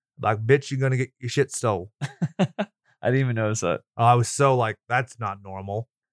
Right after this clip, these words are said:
Speaker 2: Yeah. And it, it's funny because you did, uh, mention, or in the notes at least, that the wife has a British accent,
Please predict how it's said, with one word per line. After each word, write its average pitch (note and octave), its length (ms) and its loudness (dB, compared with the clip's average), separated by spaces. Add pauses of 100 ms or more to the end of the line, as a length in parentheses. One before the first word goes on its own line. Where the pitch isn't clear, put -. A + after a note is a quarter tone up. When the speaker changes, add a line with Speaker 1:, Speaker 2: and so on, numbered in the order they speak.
Speaker 2:
Yeah. A2 300 2 (160)
And B2 120 0
it, C3 240 -2
it's C#3+ 160 -2
funny C#3+ 240 0
because A#2 300 -2
you B2 100 0
did, A#2 280 -2 (200)
uh, A2 360 0
mention, A2 600 -6 (260)
or G#2+ 280 -6 (200)
in A#2+ 140 -6
the A2 80 -10
notes G#2+ 360 -6
at G#2+ 100 -8
least, G2+ 340 -10
that A2+ 180 -4
the A2+ 80 -6
wife A2+ 340 0
has A#2 180 -2
a A2+ 60 -6
British A2+ 340 -4
accent, D#3 480 -2